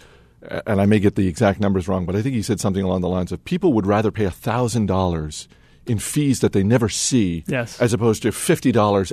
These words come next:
Speaker 1: out of pocket.
Speaker 2: Right.
Speaker 1: And I think that's, that's part of – maybe that's part of human nature, but that does seem to work against you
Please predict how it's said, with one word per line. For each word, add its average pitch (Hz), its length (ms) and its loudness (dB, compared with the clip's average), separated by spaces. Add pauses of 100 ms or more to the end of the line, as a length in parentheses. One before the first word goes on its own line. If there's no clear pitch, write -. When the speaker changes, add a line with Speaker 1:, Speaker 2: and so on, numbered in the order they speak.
Speaker 1:
out 107 160 2
of 95 140 -4
pocket. - 500 -6 (200)
Speaker 2:
Right. 135 260 -2
Speaker 1:
And 113 100 4
I 123 60 6
think 185 180 -2
that's, 156 320 -2 (200)
that's 131 300 0
part 147 280 0
of – 131 260 2 (520)
maybe 135 300 0
that's 123 180 0
part 123 180 -2
of 92 100 0
human 110 340 2
nature, 107 360 0
but 104 160 -4
that 117 140 0
does 151 200 2
seem 120 180 -2
to 113 80 0
work 101 240 0
against 104 400 -2
you 95 280 2